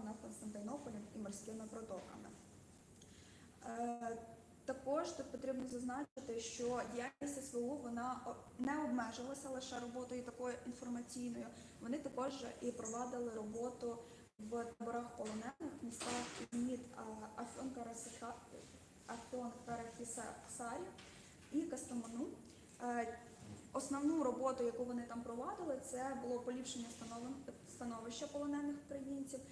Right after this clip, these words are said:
відокремлення їх від росіян, але це не завжди вдавалося, тому що не завжди йшли на зустріч. Е, також регулярні бесіди про загальний стан української мови і передача українських книжок українським,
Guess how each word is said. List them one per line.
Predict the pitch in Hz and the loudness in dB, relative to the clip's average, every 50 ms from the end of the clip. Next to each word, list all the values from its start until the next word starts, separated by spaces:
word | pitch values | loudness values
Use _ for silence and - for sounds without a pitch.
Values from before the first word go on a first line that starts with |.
| - - - 220 | -12 -12 -6 -2
відокремлення | 220 269 277 277 277 269 269 262 254 254 247 247 233 226 220 220 233 | 2 6 6 6 6 6 4 4 4 4 4 4 4 2 0 0 0
їх | 240 240 - - | 0 0 -2 -2
від | 226 214 220 | -4 -4 -2
росіян, | 226 233 - - 240 226 226 208 220 254 302 302 - | -2 -2 -2 -2 -2 0 0 0 0 0 0 -2 0
але | - 247 254 262 269 254 | 0 2 4 4 4 2
це | 262 - 269 247 254 | 2 2 2 4 4
не | 254 240 240 254 254 | 4 4 4 4 4
завжди | 262 233 226 233 233 220 | 4 4 2 2 0 -4
вдавалося, | 220 220 - - 240 277 320 330 311 - 262 240 | -6 -6 -4 -4 -2 -2 0 -2 -2 -4 -4 -4
тому | 240 233 233 | -4 -4 -4
що | - - 240 | -4 -4 -6
не | 226 226 | -6 -4
завжди | 233 233 240 240 240 240 220 | 0 0 0 0 0 -2 -4
йшли | 220 226 - 240 226 | -6 -6 -6 -6 -6
на | 220 220 220 | -4 -4 -4
зустріч. | 220 214 208 220 220 - - 349 339 339 - - - - - - - - - | -4 -4 -4 -6 -6 -6 -8 -8 -8 -8 -10 -12 -14 -14 -14 -14 -16 -12 -8
Е, | - 240 247 247 240 240 233 233 233 240 | -4 0 0 2 4 4 4 4 4 2
також | 254 247 - 285 285 277 - | 2 6 6 6 6 6 2
регулярні | - 262 262 262 269 254 254 254 247 247 247 240 | 2 2 2 2 2 4 4 4 4 4 4 4
бесіди | 220 240 233 240 233 - 247 269 294 | 4 4 2 2 0 -2 -2 -2 -2
про | 294 302 294 | -2 -2 -2
загальний | 294 285 285 285 285 285 285 | 0 0 2 4 4 4 4
стан | 285 285 285 277 277 277 | 2 0 -2 -2 -2 -2
української | 277 277 277 277 277 277 - - 269 262 | -2 -2 0 0 0 0 0 -2 -2 0
мови | 254 254 269 262 262 247 240 - - - - - - | 0 0 0 0 0 -2 -4 -6 -8 -12 -14 -6 0
і | 285 339 349 | 2 2 2
передача | 339 - 262 262 240 247 254 247 - 240 | 4 4 4 4 6 4 2 2 0 -2
українських | 214 214 - 233 233 233 - - 226 220 - | -2 -2 -2 -2 -2 -2 -2 -4 -6 -6 -4
книжок | 226 220 226 285 339 330 - - | -6 -4 -2 -2 -2 -2 -4 -6
українським, | 233 - 220 233 240 262 254 - - 233 | -6 -4 -2 0 0 0 0 -2 -4 -4